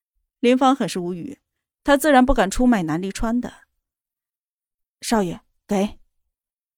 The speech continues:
林芳将好不容易收集起来的攻略递给了南离川。南离川一把扯过了他递过来的薄薄的一张纸。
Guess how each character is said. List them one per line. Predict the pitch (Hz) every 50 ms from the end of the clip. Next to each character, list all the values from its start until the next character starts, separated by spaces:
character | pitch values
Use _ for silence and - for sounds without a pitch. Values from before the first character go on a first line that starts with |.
| _ _ _ _ _ _ _ -
林 | 269 285
芳 | 285 330 311 311
将 | 320 320
好 | 311 - 240
不 | 226 247
容 | 262 269 269
易 | 269
收 | 254 - 262
集 | 269 247 247
起 | 247 - 220
来 | 185 185
的 | 190 208
攻 | 185 - 220 233
略 | 240 208
递 | 180 - 262 247
给 | 190 - 156
了 | - 151
南 | 156 165 170
离 | 185 196 180
川。 | 180 - - 196 190 202 226 _ _ _ _ _ _ _ _ _ _ _ _
南 | - 269 294
离 | 330 330
川 | 311 370 339 330
一 | 320
把 | - 254 262
扯 | 262 - 247 -
过 | - - 196
了 | 185 180 185
他 | - 262 254
递 | 254 302
过 | 277 214 202
来 | 190 185 175
的 | - 175
薄 | - 180 190 262
薄 | 262 214 190
的 | -
一 | 208 202
张 | 196 - 247 277
纸。 | 277 - - - 156 151